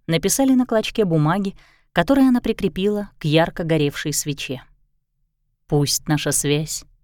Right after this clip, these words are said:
будет разорвана высшими силами. Ты захочешь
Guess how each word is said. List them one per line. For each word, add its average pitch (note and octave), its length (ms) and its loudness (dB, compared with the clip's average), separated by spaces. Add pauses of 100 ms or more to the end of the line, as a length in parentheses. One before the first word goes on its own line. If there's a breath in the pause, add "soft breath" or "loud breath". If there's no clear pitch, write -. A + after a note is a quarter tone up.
(240)
будет E3+ 380 2
разорвана F3 640 2
высшими D#3 440 -2
силами. C#3 560 -2 (640)
Ты G3+ 120 6
захочешь G3 600 -2